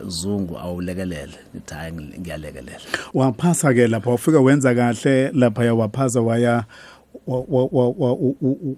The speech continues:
Speaker 2: u-, wakwazi ukuphasa nga-, ngendlela yokuthi u-admithwe e-university. Yiphi-ke le university oqala kuyona?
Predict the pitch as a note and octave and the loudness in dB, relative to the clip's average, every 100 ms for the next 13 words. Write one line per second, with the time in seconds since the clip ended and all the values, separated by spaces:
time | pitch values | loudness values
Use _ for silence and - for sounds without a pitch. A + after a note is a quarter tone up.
0 | B2+ A#2 A2+ B2 C3 A#2+ G#2+ C#3 C3 A#2 | -6 -6 -4 0 0 -2 -6 -4 -2 0
1 | A2+ A2 A2+ B2+ A#2 G#2+ A2 A2+ A#2+ - | 0 0 0 0 0 -2 -2 -2 -2 -4
2 | C#3+ - A#2+ A2+ G#2 A#2+ G#2+ - C#3+ B2+ | -8 -8 -4 -4 -4 -6 -6 -6 -2 0
3 | A#2+ G#2+ A2+ G#2+ A#2+ G#2+ - _ B2 C#3 | 0 -2 -4 -4 -4 -8 -12 _ 4 4
4 | C3+ B2+ A2 G#2+ G#2 G2+ F#2 G2 - G#2+ | 4 0 -2 -4 -6 -8 -12 -12 -12 -10
5 | G#2+ - A2 F#2+ F#2 F2+ | -12 -10 -12 -12 -16 -20